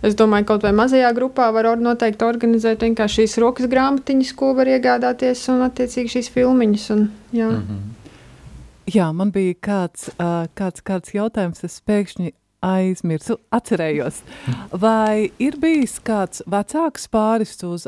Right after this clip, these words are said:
Speaker 3: alfa kursu? Nu, jūsu atmiņā, es saprotu, ka jums šī pieredze ir ļoti liela Matei draudzē. Nu, man liekas, salīdzinoši ļoti liela.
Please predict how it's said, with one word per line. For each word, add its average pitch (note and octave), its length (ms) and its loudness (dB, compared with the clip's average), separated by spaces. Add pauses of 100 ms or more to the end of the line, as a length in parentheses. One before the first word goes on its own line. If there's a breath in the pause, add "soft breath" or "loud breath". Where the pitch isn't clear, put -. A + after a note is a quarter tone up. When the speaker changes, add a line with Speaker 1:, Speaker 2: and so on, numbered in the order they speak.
Speaker 3:
alfa G3+ 340 -2
kursu? - 480 -6
Nu, B3+ 160 0
jūsu C4+ 380 2
atmiņā, F#3 380 -2
es E3 120 -10
saprotu, A#3+ 240 -2
ka - 80 -2
jums A#3 240 2
šī F#3 180 0
pieredze A3 460 0
ir E3+ 80 -6
ļoti G#3 380 0
liela G3 340 0
Matei E3 400 -4
draudzē. D3 580 -8
Nu, F#3+ 140 -4
man G3+ 140 0
liekas, F3+ 260 -2
salīdzinoši E3 680 -2
ļoti E3 180 -4
liela. F#3+ 500 0